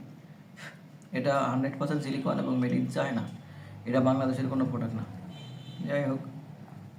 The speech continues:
আর এটা হলো টপ নচ। দেখেন, এর কোয়ালিটিটা কত সুন্দর। এর লক সিস্টেম টেনে, এটা টেনেও শিখতে পারবেন না।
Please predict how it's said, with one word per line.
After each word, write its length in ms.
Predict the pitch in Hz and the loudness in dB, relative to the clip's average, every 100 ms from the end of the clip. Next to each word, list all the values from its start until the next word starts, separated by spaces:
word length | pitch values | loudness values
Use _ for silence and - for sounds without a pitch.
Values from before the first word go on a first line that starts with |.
| - | -4
আর 260 | 113 110 110 - - - - - - - | 0 0 -2 -8 -16 -20 -18 -18 -18 -10
এটা 160 | - 143 | 0 2
হলো 160 | 151 156 | 2 0
টপ 340 | - 143 - 127 | 4 4 4 2
নচ। 220 | 110 98 - - - | 0 0 -6 -10 -2
দেখেন, 300 | 135 139 135 - - - - | 0 0 -2 -2 -6 -10 -2
এর 240 | 139 143 - - - - - - - | 0 0 -4 -12 -18 -18 -18 -18 -2
কোয়ালিটিটা 420 | 127 135 131 151 147 | 4 4 4 2 0
কত 180 | 127 117 | 0 0
সুন্দর। 280 | 120 117 107 - - - - - | 2 0 0 -6 -14 -18 -18 -8
এর 120 | - 131 | -2 2
লক 200 | 131 127 | 2 2
সিস্টেম 480 | 147 - 143 117 | -2 0 2 2
টেনে, 460 | 113 139 151 127 123 - - - - - | 2 2 2 0 -2 -8 -14 -14 -14 -10
এটা 120 | - | -4
টেনেও 340 | 147 147 156 165 | 2 4 4 2
শিখতে 260 | - - | 0 0
পারবেন 260 | 139 131 117 | 4 4 4
না। 120 | 113 | 0